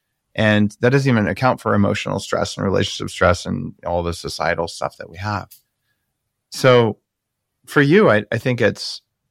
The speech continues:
recognizing that during the follicular phase where,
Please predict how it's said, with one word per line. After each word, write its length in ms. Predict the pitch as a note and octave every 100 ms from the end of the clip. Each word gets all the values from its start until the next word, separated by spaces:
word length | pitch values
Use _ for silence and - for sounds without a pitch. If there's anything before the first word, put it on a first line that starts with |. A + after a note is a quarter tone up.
| _ _
recognizing 840 | A2 A#2 - E3 A#2+ G2 G2+ -
that 260 | G2+ F#3 - _ _ _ _
during 320 | - A#2+ A#2+ A2+
the 160 | G#2+
follicular 560 | - A2+ B2+ B2 A2 G2+
phase 600 | - F2+ D#2+ D#2 - - -
where, 540 | G2 F#2 F2 F2+